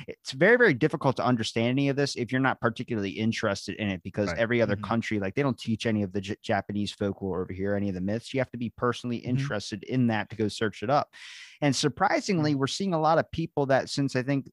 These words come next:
Speaker 1: with the power of social media and the power of just internet in general, you're seeing a lot of people come across those, uh, like the average meme or whatever, where you see the, w-, the lady with the giant eyes and, like, a weird, like, beak looks like a bird or something.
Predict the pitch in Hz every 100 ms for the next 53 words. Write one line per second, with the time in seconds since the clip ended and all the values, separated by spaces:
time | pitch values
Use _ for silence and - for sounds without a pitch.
0 | - 123 - - 131 123 104 - 127 123
1 | 107 120 127 113 101 98 120 113 110 98
2 | 104 - 113 117 110 101 98 95 131 120
3 | 104 - _ _ _ _ _ 131 127 180
4 | 160 135 135 - 156 - - 120 - 151
5 | 160 - 90 87 - - - - 101 101
6 | 98 104 - 123 113 117 117 110 120 127
7 | 117 101 98 98 95 95 98 98 101 98
8 | 113 101 98 - - - 110 113 110 120
9 | 127 113 107 101 104 113 117 113 110 113
10 | 104 101 95 104 98 95 92 117 107 104
11 | 90 120 117 104 101 104 92 90 117 113
12 | 98 95 104 95 101